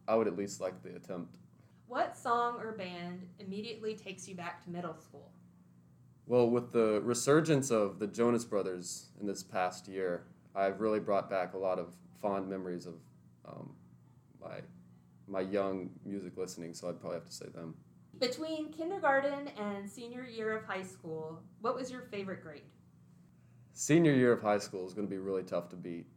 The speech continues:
Speaker 1: Just having compl-, or having com-, completed five years at M B A, going into my sixth year, being really familiar with everyone on campus, the whole campus itself, and just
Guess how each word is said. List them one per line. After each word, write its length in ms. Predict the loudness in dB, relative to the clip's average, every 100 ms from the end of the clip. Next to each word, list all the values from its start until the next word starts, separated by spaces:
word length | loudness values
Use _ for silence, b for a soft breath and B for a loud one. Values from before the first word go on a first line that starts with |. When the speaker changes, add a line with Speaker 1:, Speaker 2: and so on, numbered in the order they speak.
| -8
Speaker 1:
Just 440 | 0 0 0 -8 -14 -20 -20 -20 -20 -20 2
having 500 | 4 6 6 4 0 -10 -20 -20 -20 -20 -20 -20 -20 -20 _ _ -6
compl-, 340 | -4 2 4
or 140 | 6 8
having 240 | 6 6
com-, 200 | 0 -6 -10 -20 -16 -10
completed 600 | -4 2 4 6 2 -2 -14 -20 -20 -2
five 320 | 4 6 6 4
years 280 | 2 0
at 80 | -2
M 100 | -4
B 140 | -2 0
A, 140 | 0
going 320 | -2 -2 0
into 160 | -2 -4
my 100 | -6
sixth 400 | -6 -6 -8 -6
year, 320 | -2 0 -2 -8 -20 -20 -20 -20 -6
being 220 | 0 2
really 240 | 4 4 4
familiar 500 | 0 0 2 2 2
with 160 | 2
everyone 540 | 0 0 0 0 -2 -4
on 100 | -6
campus, 600 | -6 -6 -4 -4 -6 -12 -18 -8
the 80 | -4
whole 180 | -4 -4
campus 360 | -6 -8 -10
itself, 460 | -12 -6 -2 -2 -4 -8
and 120 | -6
just 340 | -6 -8 -12